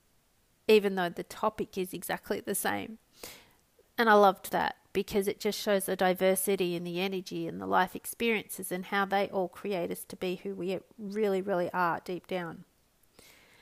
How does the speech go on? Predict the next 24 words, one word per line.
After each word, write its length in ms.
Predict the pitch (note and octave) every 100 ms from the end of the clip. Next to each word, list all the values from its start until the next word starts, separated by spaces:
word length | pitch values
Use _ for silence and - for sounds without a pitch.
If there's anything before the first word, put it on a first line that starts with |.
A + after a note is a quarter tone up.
| _ _
So 160 | - A#3+
when 140 | C4
you 60 | C4
peel 360 | - B3 B3+
back 240 | C4 A3 -
the 100 | G#3
layers 420 | F3 F#3+ F#3+ F#3+
of 140 | F3+
who 120 | -
you 260 | F#3+ F#3 F#3
are, 400 | E3+ E3 G#3 A#3 - _ _ _ _ _ _ _ _ _
when 160 | A3 G#3+
you 80 |
peel 240 | G#3 A#3 G#3
back 220 | G3+ G3+
the 80 | G#3+
layers 400 | F#3+ F#3+ G3 F#3+
of 80 | F3+
fear, 460 | - F3+ F3 G3
when 180 | F#3 F#3
you 80 | F#3
start 480 | - G3 F#3+ - -
to 80 | G#3+
heal 640 | G3+ - F#3 F3+ - -